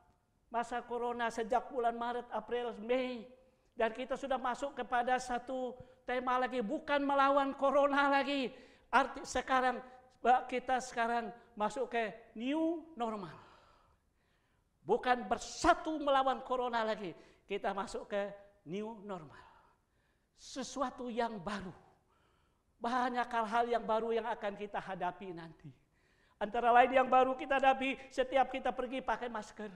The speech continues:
Setiap kita pergi bag-, jaga jarak. Setiap kita pergi kita cuci tangan.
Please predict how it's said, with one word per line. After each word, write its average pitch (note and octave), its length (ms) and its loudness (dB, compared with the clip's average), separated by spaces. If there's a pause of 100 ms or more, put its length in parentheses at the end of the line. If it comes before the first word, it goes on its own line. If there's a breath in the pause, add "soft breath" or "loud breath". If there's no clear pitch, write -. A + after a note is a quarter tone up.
(640 soft breath)
Setiap C#4 480 4
kita C#4 240 0
pergi C#4 320 0
bag-, A#3+ 320 4
jaga A#3+ 320 4
jarak. G3+ 440 -4 (360 soft breath)
Setiap C#4+ 400 6
kita C#4+ 240 0
pergi C#4+ 320 0
kita C#4+ 320 0
cuci C#4+ 260 -4
tangan. A3 560 -2